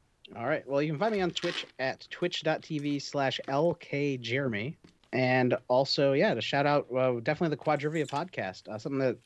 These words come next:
us and the, uh, Trivia Writers Co-op, uh, put together. And we have a lot of fun with it. And there's a lot of, uh, I, I feel good episodes out there that we've gotten, uh, really decent feedback on of how,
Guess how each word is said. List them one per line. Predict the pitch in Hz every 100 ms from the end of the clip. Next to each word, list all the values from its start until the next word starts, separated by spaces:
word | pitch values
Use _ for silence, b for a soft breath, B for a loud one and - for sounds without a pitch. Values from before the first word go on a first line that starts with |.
| - -
us | 135 -
and | 127
the, | 123 117
uh, |
Trivia | 110 147 135
Writers | 131 127 123
Co-op, | - 139 131 117 113 - _ _ b b b b _
uh, | 110 107
put | - 127
together. | - 117 113 110 110 - _ _ _ -
And | 113 107 107
we | 110 113
have | 120
a |
lot | 120 127
of | 117
fun | 127
with | 131 147
it. | 143
And | 113 117
there's | 117 117
a |
lot | 117 113 120
of, | 113 117
uh, | 123 120 120 b b b b b _ _ -
I, | 131 123 131
I | 139
feel | 196 175
good | 160 160
episodes | 165 - 151
out | 135
there | 127 123
that | 123
we've | 127 123
gotten, | 131 135 123
uh, | 117 120 104 87 - _
really | 120 117 139 147 143
decent | 135 139 127
feedback | 139 135 127 117
on | 120 113 110
of | - 110 107 104
how, | - 117 110 107 101 101